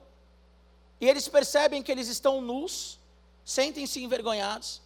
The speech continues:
A Bíblia diz então que eles vão fazer a roupa deles. Eles pegam aquelas folhinhas e fazem uma roupinha para eles.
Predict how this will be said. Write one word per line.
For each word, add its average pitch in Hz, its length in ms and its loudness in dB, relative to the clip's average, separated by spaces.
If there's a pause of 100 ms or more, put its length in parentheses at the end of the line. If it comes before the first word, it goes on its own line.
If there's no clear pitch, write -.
(500)
A 196 60 4
Bíblia 285 240 6
diz 277 160 2
então 277 220 2
que 262 120 -6
eles 262 220 2
vão 254 160 0
fazer 247 360 0
a 254 60 4
roupa 247 380 4
deles. 202 500 -8 (880)
Eles 220 200 -2
pegam 247 240 4
aquelas 240 340 -2
folhinhas 233 480 -4
e 208 80 -8
fazem 226 480 -2 (260)
uma 220 180 -2
roupinha 226 520 2
para 208 180 -6
eles. 185 400 -10